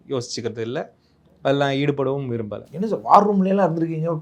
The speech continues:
Speaker 1: ஆ,
Speaker 2: மற்ற
Speaker 1: அது
Speaker 2: மாநிலங்கள்ல?
Speaker 1: என்னுடைய ஆர்கனைசேஷன் கூட நான் வேலை செய்வேன். எனக்கு தெரியும், என்னுடைய ஆர்கனைசேஷனை நான் புல் பண்ணேன்னா அது எப்படி வேலை செய்யும்னு எனக்கு தெரியும்.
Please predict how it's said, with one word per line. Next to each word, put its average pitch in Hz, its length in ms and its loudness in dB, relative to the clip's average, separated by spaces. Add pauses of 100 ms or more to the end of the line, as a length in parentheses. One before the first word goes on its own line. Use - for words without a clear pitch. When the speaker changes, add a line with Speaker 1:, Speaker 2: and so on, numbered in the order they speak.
(100)
Speaker 1:
ஆ, 180 180 -2
Speaker 2:
மற்ற 123 180 4
Speaker 1:
அது 180 240 10
Speaker 2:
மாநிலங்கள்ல? 165 520 8
Speaker 1:
என்னுடைய 196 360 8
ஆர்கனைசேஷன் 220 600 8
கூட 220 160 4
நான் 202 180 4
வேலை 160 180 6
செய்வேன். 160 540 -4
எனக்கு 143 240 -4
தெரியும், 147 440 0 (380)
என்னுடைய 135 280 6
ஆர்கனைசேஷனை 156 520 4
நான் 131 200 -4
புல் 156 200 -2
பண்ணேன்னா 143 320 -2
அது 135 140 -2
எப்படி 131 260 -2
வேலை 131 240 -2
செய்யும்னு 139 200 -10
எனக்கு 127 220 -10
தெரியும். 113 360 -10